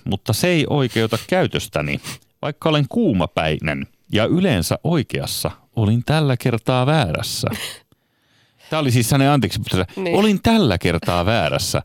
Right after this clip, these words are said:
Speaker 2: Niin.
Speaker 1: Viittaako hän siihen, että
Speaker 2: Niin.
Speaker 1: hän, että hän, se ei ollut Bokhinaara tää nainen, hän oli siinä väärässä, niinkö? Vai missä kohtaa hän oli väärässä?
Speaker 2: Niin, niin. Kun
Speaker 1: Mi-,
Speaker 2: tossa ei
Speaker 1: missä se
Speaker 2: oikein
Speaker 1: virhe
Speaker 2: au-,
Speaker 1: tapahtui?
Speaker 2: niin, tossa ei oikein auta selittää mitään. Tossa ei auta selittää.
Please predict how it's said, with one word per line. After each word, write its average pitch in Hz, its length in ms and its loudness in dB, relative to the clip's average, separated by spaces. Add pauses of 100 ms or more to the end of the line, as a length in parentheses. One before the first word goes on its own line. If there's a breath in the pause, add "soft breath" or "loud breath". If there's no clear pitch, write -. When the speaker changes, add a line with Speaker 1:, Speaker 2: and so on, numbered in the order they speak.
(100)
Speaker 2:
Niin. 180 280 -6
Speaker 1:
Viittaako 165 360 2
hän 147 140 4
siihen, 160 280 2
että 156 180 2
Speaker 2:
Niin. 131 40 2
Speaker 1:
hän, 127 100 0 (460)
että 120 220 -4
hän, 120 180 -4 (140)
se - 160 -2
ei 143 120 2
ollut 156 280 0
Bokhinaara 92 640 2
tää 87 200 0
nainen, 80 340 2
hän 107 180 2
oli 107 160 2
siinä 98 300 2
väärässä, 82 460 -2
niinkö? 73 280 -2 (720 soft breath)
Vai 107 100 -2
missä 151 280 0
kohtaa 110 280 2
hän 107 100 2
oli 101 160 2
väärässä? 87 540 -2 (100)
Speaker 2:
Niin, 185 360 -6 (160)
niin. 170 380 -4
Kun 175 100 -4
Speaker 1:
Mi-, - 40 -
Speaker 2:
tossa 208 220 2
ei 220 60 6
Speaker 1:
missä 226 80 4
se 180 60 2
Speaker 2:
oikein 147 140 4
Speaker 1:
virhe 127 140 4
Speaker 2:
au-, 107 80 0
Speaker 1:
tapahtui? 98 460 -4
Speaker 2:
niin, 180 200 -2 (160)
tossa 247 180 -2
ei 277 80 4
oikein 262 220 0
auta 240 200 0
selittää 160 520 -2
mitään. 160 440 -4
Tossa 190 180 -2
ei 196 60 2
auta 196 240 0
selittää. 156 420 -4